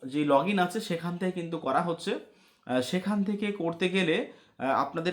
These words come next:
কোন কোন ডকুমেন্টস, যারা লজিক্যাল ডিসক্রিপেন্সি আছেন, আহ, প্রোজেনি, টু টাইপসের প্রোজেনি ওখানে আছেন। সেটা হচ্ছে একটা গ্র্যান্ড প্যারেন্টস দিয়ে, আর একটা হচ্ছে, আহ, বাবা অথবা মা দিয়ে এই সমস্তগুলো ভোটারে, আহ, তো mainly, আহ, ডকুমেন্টস আপলোড করা হচ্ছে। এখন ব্যাপারটা হচ্ছে এটা দেখেন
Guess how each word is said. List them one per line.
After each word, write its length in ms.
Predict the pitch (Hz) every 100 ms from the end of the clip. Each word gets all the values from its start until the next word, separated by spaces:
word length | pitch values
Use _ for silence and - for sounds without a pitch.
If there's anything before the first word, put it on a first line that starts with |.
| -
কোন 260 | 175 202
কোন 220 | 196 196 165
ডকুমেন্টস, 480 | 143 180 180 151
যারা 120 | 151 151
লজিক্যাল 420 | 135 160 175 160
ডিসক্রিপেন্সি 600 | 156 - 156 156 151 139
আছেন, 340 | 123 180 247 - - - -
আহ, 140 | 135 -
প্রোজেনি, 360 | 190 196 214 220
টু 120 | 208
টাইপসের 320 | 190 180 185
প্রোজেনি 380 | 180 156 165 175
ওখানে 280 | 170 175 160
আছেন। 300 | 156 196 302 - -
সেটা 260 | 147 156
হচ্ছে 280 | 156 165 180
একটা 380 | 147 143 165 160
গ্র্যান্ড 420 | 131 139 151 165
প্যারেন্টস 360 | 139 147 165 160
দিয়ে, 240 | 180 330 - - -
আর 120 | 127
একটা 240 | 135 160 151
হচ্ছে, 360 | 151 - 320 - - _
আহ, 260 | 117 127 127
বাবা 280 | 131 131 151
অথবা 340 | 147 160 180
মা 260 | 143 120 123
দিয়ে 280 | 202 311 277
এই 80 | 120
সমস্তগুলো 600 | 143 139 139 143 147 143
ভোটারে, 480 | 117 139 139 175 302 - - _
আহ, 240 | - 117 120
তো 120 | 147
mainly, 420 | 147 156 156 160 - - -
আহ, 200 | 120 123
ডকুমেন্টস 360 | 139 160 160 160
আপলোড 220 | 151 151
করা 200 | 156 135
হচ্ছে। 320 | 127 123 254 - - - -
এখন 460 | - - 165 285 208
ব্যাপারটা 340 | 180 202 202
হচ্ছে 140 | 220 175
এটা 160 | 165
দেখেন 280 | 131 127